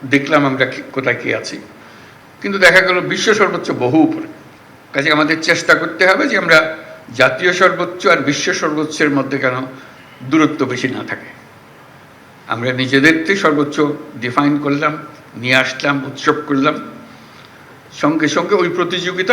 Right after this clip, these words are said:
আমাদের মনে থাকতে হবে, বিশ্ব প্রতিযোগিতা। এটা হলো স্পেশাল ফোর্সের একটা নিজস্ব দায়িত্ব আছে, সেটা পালন করবো, অবশ্যই করবো। কিন্তু সঙ্গে সঙ্গে আমাদের ওটাও মনে রাখতে হবে,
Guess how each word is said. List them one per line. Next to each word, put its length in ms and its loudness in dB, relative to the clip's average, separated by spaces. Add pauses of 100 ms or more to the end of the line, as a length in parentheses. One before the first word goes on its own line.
আমাদের 240 4
মনে 200 2
থাকতে 320 -6
হবে, 200 -6 (920)
বিশ্ব 280 2
প্রতিযোগিতা। 580 -10 (920)
এটা 180 0
হলো 140 4
স্পেশাল 440 0
ফোর্সের 300 -4
একটা 160 -2
নিজস্ব 400 -2
দায়িত্ব 360 0 (120)
আছে, 180 -2
সেটা 220 -4
পালন 340 0
করবো, 160 -2
অবশ্যই 320 -2
করবো। 240 -8 (760)
কিন্তু 200 -4
সঙ্গে 360 -2
সঙ্গে 300 0
আমাদের 260 4 (120)
ওটাও 160 4
মনে 180 6
রাখতে 320 4
হবে, 180 4